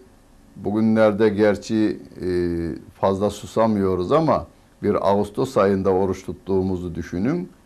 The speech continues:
İkindi üzeri su şelalelerinin akışından zevk alırız. Televizyon ekranlarında ona bakmaktan, suların akışından, denizlerden ırmaklara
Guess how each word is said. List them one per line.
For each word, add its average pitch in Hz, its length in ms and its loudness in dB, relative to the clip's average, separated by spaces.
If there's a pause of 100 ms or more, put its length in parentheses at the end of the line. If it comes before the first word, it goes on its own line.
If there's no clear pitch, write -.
(220)
İkindi 110 400 -2
üzeri 101 600 0 (360)
su - 440 -2
şelalelerinin 113 1160 4
akışından 127 880 0
zevk 92 400 -2
alırız. 71 600 -8
Televizyon 82 460 -4
ekranlarında 80 800 -4
ona 82 320 -4
bakmaktan, 73 580 -8
suların 90 540 -4
akışından, 78 680 -8 (560)
denizlerden 92 880 -2 (460)
ırmaklara 90 840 0